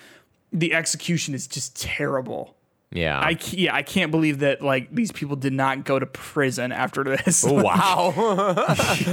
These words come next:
Speaker 1: It, like, it is that bad. So, there you go. It'll, the new Mario movie will definitely be much better than the original.
Speaker 2: Well, you say that now, but just wait.
Speaker 1: I,
Speaker 2: The, the original
Speaker 1: I,
Speaker 2: actors come
Speaker 1: yeah.
Speaker 2: back. John Leguizamo comes back.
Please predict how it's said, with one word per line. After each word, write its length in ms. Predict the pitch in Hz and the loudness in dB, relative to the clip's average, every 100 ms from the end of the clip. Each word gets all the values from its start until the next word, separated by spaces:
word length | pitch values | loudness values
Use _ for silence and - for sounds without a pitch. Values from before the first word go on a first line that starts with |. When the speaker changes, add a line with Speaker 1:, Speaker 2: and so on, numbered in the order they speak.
| 180 | 2
Speaker 1:
It, 280 | - 190 175 | 2 0 -2
like, 200 | 180 175 | -2 0
it 140 | 175 175 | 0 0
is 160 | 156 | 0
that 240 | 151 151 131 | 0 -2 0
bad. 380 | 143 127 127 - _ _ _ _ _ _ _ _ _ _ | 0 0 -2 -6 _ _ _ _ _ _ _ _ _ _
So, 220 | - 127 190 | -4 -4 -4
there 120 | 165 160 | -2 0
you 80 | |
go. 120 | 147 135 | 0 0
It'll, 300 | 165 185 175 | 0 0 0
the 180 | 175 180 | -2 0
new 240 | 185 196 | 0 2
Mario 300 | 196 170 170 | 2 0 0
movie 300 | 160 151 151 | 0 2 0
will 220 | 151 151 | 0 -2
definitely 480 | 139 - 135 143 143 | -2 -4 -4 -2 -2
be 160 | 135 139 | 0 0
much 240 | 135 107 | 0 -2
better 200 | 131 - | -4 -4
than 160 | - - | -4 -6
the 100 | - | -8
original. 340 | - - - _ - | -10 -14 -18 _ -6
Speaker 2:
Well, 140 | 131 | -2
you 180 | 139 147 | 0 0
say 280 | 147 165 160 | -2 -2 -2
that 280 | 127 98 101 | 0 -2 0
now, 320 | 107 85 76 | -2 -2 -4
but 260 | 73 80 80 | -6 -8 -8
just 220 | 95 - | -10 -4
wait. 340 | 90 80 69 _ _ _ _ _ _ _ - | -2 0 -4 _ _ _ _ _ _ _ -4
Speaker 1:
I, 260 | 160 156 | 0 2
Speaker 2:
The, 220 | 147 143 127 | 4 2 0
the 200 | 135 147 | -2 0
original 340 | 131 147 127 | 2 2 2
Speaker 1:
I, 80 | 147 | 2
Speaker 2:
actors 260 | 143 113 110 | 2 0 -2
come 140 | 127 | -2
Speaker 1:
yeah. 60 | 107 | 0
Speaker 2:
back. 200 | 101 101 | -2 -2
John 200 | 95 92 | -2 -2
Leguizamo 720 | 92 90 85 85 85 85 85 _ _ | -2 -2 -2 -2 0 -2 -2 _ _
comes 240 | - 95 85 | -6 -6 -4
back. 480 | 87 85 85 - | -2 -2 -4 -8